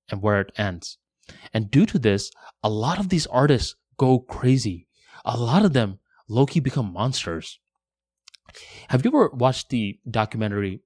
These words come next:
Surviving R. Kelly? If you have not seen it, it is a fascinating documentary to understand how cults work. See, R. Kelly, there's two sides to him. There's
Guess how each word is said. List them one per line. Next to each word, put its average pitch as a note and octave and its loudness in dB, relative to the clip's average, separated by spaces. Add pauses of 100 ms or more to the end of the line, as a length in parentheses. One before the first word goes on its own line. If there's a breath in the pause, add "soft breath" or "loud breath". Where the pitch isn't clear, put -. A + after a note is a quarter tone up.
Surviving G#2+ 0
R. F#2+ -4
Kelly? G#2+ -4 (1500)
If C3+ 0
you G3+ 4
have C3+ 0
not A#2+ 2
seen G#2+ -2
it, A2 -2 (160)
it C3+ 2
is A#2+ -2 (120)
a G#2 -2
fascinating A2 -2
documentary G2 -2 (280 loud breath)
to - -6
understand A2+ 0
how G#2+ 0
cults - -8
work. F2+ -10 (1160 loud breath)
See, - -4 (400)
R. G3 4
Kelly, C3+ -2 (320)
there's B2+ -2
two E3+ 4
sides - 0
to G2+ -6
him. F2+ -10 (400 loud breath)
There's A#2+ 0